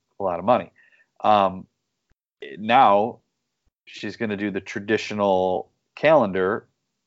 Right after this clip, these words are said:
when she's in Europe, so that means she can't play in Australia except for when she plays for the national team. So, but this may be a year or two. This may be her opportunity to go live in London and play for a great club and, and make a shit ton of money, and, and,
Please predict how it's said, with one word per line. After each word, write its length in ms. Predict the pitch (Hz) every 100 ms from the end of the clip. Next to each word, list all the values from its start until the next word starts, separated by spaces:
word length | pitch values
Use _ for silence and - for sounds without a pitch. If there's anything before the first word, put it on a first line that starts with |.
| _
when 180 | 107 101
she's 220 | - 98
in 360 | 95 90 90 92
Europe, 320 | 123 107 -
so 140 | -
that 120 | 98 87
means 180 | 98 -
she 140 | -
can't 260 | - 147 -
play 160 | 107
in 80 | 98
Australia 560 | 95 - 98 90 90 87 _ _ _ _ -
except 320 | - - 95
for 100 | 101
when 140 | 92 87
she 120 | -
plays 220 | 92 90
for 80 | -
the 80 | 92
national 380 | 98 98 - -
team. 180 | - -
So, 240 | - 90 -
but 340 | 139 131 - _ _ _ -
this 180 | 175
may 160 | - 175
be 160 | 175 185
a 120 | 170
year 400 | 131 165 107 - _ -
or 80 | 104
two. 200 | - 92
This 220 | 104 -
may 200 | 135 131
be 220 | 131 123
her 520 | 113 123 120 117 - -
opportunity 800 | 113 110 110 - 113 113 110 107
to 100 | 101
go 180 | 101 101
live 180 | 104
in 100 | 104
London 420 | 98 101 98 101 95
and 180 | 87
play 160 | - 98
for 140 | 92
a 60 | 95
great 180 | 98 92
club 320 | - 95 95
and, 160 | 92 90 - _ - _ _
and 140 | 101 95
make 180 | 98
a 120 | 95 95 _ _ _ -
shit 340 | - - 127
ton 160 | - 117
of 60 |
money, 380 | 113 117 120 127
and, 260 | 104 92 90
and, 360 | - 98 98